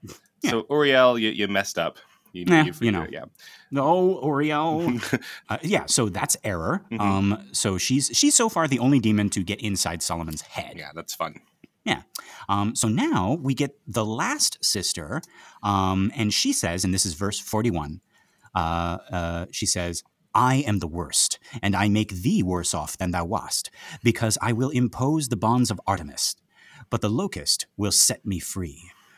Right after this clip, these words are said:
Speaker 1: For by means thereof it is fated that thou shalt achieve my desire. For if one were wise, he would not turn his steps toward me."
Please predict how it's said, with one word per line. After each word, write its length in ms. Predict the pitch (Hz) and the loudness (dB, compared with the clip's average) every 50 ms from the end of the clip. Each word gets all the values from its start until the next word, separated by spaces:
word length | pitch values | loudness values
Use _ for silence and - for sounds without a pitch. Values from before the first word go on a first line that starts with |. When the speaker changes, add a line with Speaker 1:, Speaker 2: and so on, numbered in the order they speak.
| - - _ | -20 -20 _
Speaker 1:
For 160 | - - 123 | -4 -2 0
by 140 | 101 110 107 | 2 2 4
means 460 | 104 107 113 139 156 180 185 160 - | 4 6 6 6 6 6 4 2 2
thereof 540 | - 135 127 123 - - 98 80 73 73 78 - | 2 0 0 0 0 -2 -2 -2 -4 -8 -10 -8
it 140 | - 98 107 | -6 -4 -2
is 120 | 101 - | -2 -2
fated 520 | - - - - 92 - - 73 - - - _ _ - - - - | -4 -4 -4 -4 -4 -4 -6 -10 -16 -20 -20 _ _ -20 -14 -8 -4
that 180 | 107 107 98 | -4 -4 -2
thou 400 | 92 113 113 98 71 67 67 - - - | 0 0 0 0 -2 -6 -10 -12 -10 -6
shalt 260 | - - 82 85 - - | -6 -6 -6 -6 -8 -10
achieve 460 | - - - - - 98 82 71 73 | -8 -4 -4 -2 -2 -4 -4 -6 -8
my 180 | 80 76 76 85 | -8 -8 -6 -6
desire. 560 | 101 98 82 85 - - 69 69 69 - - - _ _ _ _ - - - - | -4 -4 -4 -4 -6 -8 -12 -14 -16 -18 -20 -20 _ _ _ _ -20 -20 -10 -4
For 160 | - 131 131 | -4 -2 0
if 140 | 135 123 - | -2 -2 -2
one 320 | 110 117 135 147 151 147 | 0 2 4 4 4 4
were 160 | 123 131 127 | 4 2 2
wise, 640 | 107 107 127 120 90 78 73 76 78 - - - - | 0 2 2 0 0 -2 -4 -10 -14 -12 -14 -14 -8
he 140 | - - 117 | -4 -2 -2
would 180 | 107 117 107 107 | 0 0 2 2
not 300 | 117 120 117 - _ - | 2 2 0 -4 _ -4
turn 260 | - - 98 87 78 | -2 -2 -2 -2 -2
his 180 | 71 95 87 | -2 0 0
steps 440 | - - - - - 80 - - - - | 2 2 0 0 -4 -8 -6 -4 -4 -4
toward 320 | - - 87 82 76 - | -4 -6 -8 -8 -8 -8
me." 440 | 80 80 82 80 71 65 58 - | -8 -8 -6 -8 -10 -12 -18 -20